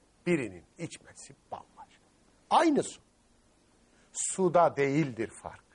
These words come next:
Suyu içendedir fark. Biri için o su gerçekten semadan nazil olmuş canlı bir ayettir. Ve o suya onun şükrü de bambaşkadır.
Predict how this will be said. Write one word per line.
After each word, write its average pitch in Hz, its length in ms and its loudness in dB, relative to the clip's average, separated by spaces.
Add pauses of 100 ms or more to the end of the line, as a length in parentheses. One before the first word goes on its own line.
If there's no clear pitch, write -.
(360)
Suyu 120 480 -10
içendedir - 840 -20
fark. - 280 -20 (2250)
Biri 170 380 4
için 127 460 -6
o 147 120 2 (180)
su 175 260 -2 (800)
gerçekten 156 840 2 (320)
semadan 160 840 4
nazil 156 420 4
olmuş 156 640 2 (360)
canlı 180 480 4
bir 127 260 2
ayettir. 123 680 -2 (680)
Ve 139 60 6
o 175 220 4
suya 170 360 4
onun 147 400 2
şükrü - 540 -4
de 117 220 2
bambaşkadır. - 960 -4